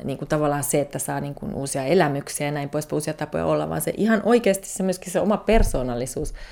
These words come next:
saa uusia tapoja, eh, niinku olla <laughs> tai,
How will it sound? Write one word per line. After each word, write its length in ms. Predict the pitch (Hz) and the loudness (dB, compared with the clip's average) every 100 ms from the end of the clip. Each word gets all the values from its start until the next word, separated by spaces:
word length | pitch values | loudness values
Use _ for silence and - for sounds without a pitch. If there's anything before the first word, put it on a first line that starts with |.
| - - | -18 -14
saa 300 | - 156 - | -2 -2 0
uusia 420 | 165 170 160 156 | 0 0 0 -4
tapoja, 500 | 147 151 143 143 139 139 - - - - _ - - - - | -2 -4 -2 0 0 -2 -12 -20 -20 -20 _ -20 -20 -14 -4
eh, 280 | 147 147 135 | -2 -2 -6
niinku 380 | 147 147 - 143 123 - - - - - - | -6 -6 -6 -8 -10 -18 -20 -20 -20 -20 6
olla 400 | 170 180 139 165 - - - | 10 12 12 8 4 -6 -6
<laughs> 100 | 175 - - 208 - - - | -2 -2 -2 -4 -8 -14 2
tai, 360 | 156 151 151 | 4 4 2